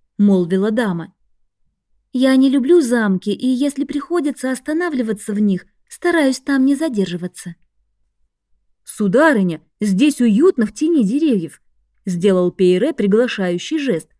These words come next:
"А в ручье течёт чистая вода".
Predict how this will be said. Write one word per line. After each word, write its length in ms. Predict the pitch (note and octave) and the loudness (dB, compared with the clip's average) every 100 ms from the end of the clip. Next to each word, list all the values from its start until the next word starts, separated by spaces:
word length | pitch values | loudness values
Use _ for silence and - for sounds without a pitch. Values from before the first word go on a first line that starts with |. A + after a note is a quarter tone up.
| _ _ _ _ | _ _ _ _
"А 120 | G3+ G3+ | -2 2
в 60 | |
ручье 440 | G#3+ G#3 A#3 D#4+ A#3+ | 2 0 0 0 0
течёт 380 | G3+ - G3+ | -2 -2 -2
чистая 420 | - B3 - B3 A#3+ | 0 -6 -2 -2 0
вода". 460 | C#4+ C4 C#4 D#3 | 0 0 -2 -4